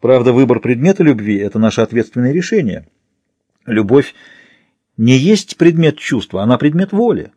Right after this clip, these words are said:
Не мне говорить вам, что вы должны любить, но я хочу высказать уважение к новому поколению, которое видит задачу своей эпохи в том, чтобы принести миру свободу, демократию и благосостояние.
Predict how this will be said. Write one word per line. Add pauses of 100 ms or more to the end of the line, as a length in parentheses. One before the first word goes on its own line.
(960)
Не
мне
говорить
вам,
что
вы
должны
любить,
но
я
хочу (400)
высказать
уважение
к
новому
поколению,
которое
видит
задачу
своей
эпохи (460)
в
том,
чтобы
принести
миру
свободу,
демократию
и
благосостояние.